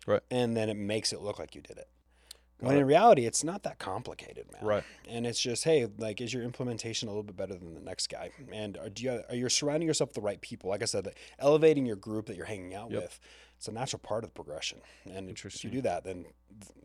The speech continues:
Speaker 2: again, like, the implementation, the creativity, all that stuff is somewhat of a byproduct.
Speaker 1: The next person can find success from you by copying you, I
Speaker 2: Mm-hmm.
Speaker 1: guess you could say.
Speaker 2: Yeah.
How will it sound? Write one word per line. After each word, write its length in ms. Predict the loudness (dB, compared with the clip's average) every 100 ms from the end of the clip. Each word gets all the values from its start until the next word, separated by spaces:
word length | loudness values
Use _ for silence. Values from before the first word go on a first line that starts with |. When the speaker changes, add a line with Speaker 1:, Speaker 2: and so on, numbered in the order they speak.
| -18
Speaker 2:
again, 400 | -12 -8 -6 -6
like, 200 | -8 -10
the 120 | -12
implementation, 560 | -12 -10 -10 -8 -8 -8
the 80 | -8
creativity, 420 | -10 -8 -10 -8
all 100 | -8
that 120 | -6
stuff 220 | -6 -6
is 80 | -6
somewhat 400 | -4 -4 -2 -2
of 80 | -2
a 120 | -8 -12 _ _ _
byproduct. 600 | -6 -6 -6 -8 -10 -18 _ _ _ -2
Speaker 1:
The 120 | 2
next 240 | 4 2
person 320 | 2 2 2
can 160 | -4 -2
find 200 | 0 0
success 360 | -2 0 2 2
from 180 | -2
you 140 | -2 -2
by 300 | 2 2 2 -6
copying 520 | 2 4 4 0 -4
you, 200 | -4 -4 -2
I 60 |
Speaker 2:
Mm-hmm. 80 | -2
Speaker 1:
guess 200 | -2 -2
you 120 | -4 -6
could 160 | -4
say. 320 | -2 0 0 0
Speaker 2:
Yeah. 200 | -4